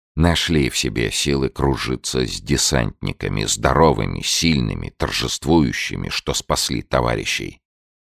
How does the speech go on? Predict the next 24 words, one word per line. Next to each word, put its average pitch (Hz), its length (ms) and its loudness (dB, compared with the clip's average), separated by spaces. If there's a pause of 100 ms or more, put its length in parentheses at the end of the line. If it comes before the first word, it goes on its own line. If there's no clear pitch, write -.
(240)
То 117 140 8
один, 90 380 6
то 71 160 4
другой 65 420 6
пленник 76 540 2 (100)
падал, 64 540 0 (360)
и 69 100 2
его 64 320 2
подхватывал 73 920 2
партнер-освободитель. 57 1400 -2 (520)
А 67 120 2
к - 80 -6
ним 98 180 6
спешил 78 480 0
сосед, - 640 -2 (300)
и 67 80 2
оба 80 200 4
выносили 69 580 2
потерявшего 55 720 -2
все - 260 -4
силы 52 340 -2
человека 57 480 -4
подальше 55 580 0
от 50 140 -6